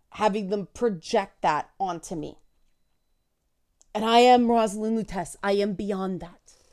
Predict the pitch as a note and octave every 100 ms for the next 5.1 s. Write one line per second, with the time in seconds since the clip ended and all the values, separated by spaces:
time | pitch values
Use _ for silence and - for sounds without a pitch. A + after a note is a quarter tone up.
0 | _ _ F3+ - G3+ F#3 G#3 F#3 F3 -
1 | - - - _ _ _ _ _ _ _
2 | _ _ _ - - G#3+ F4+ A4 G#4 G4+
3 | F4+ - D4 G#3+ - - A3+ A#3+ C#4 B3+
4 | D4+ - D#4 C4+ C4 A3+ A#3+ G3 G3 E3+
5 | -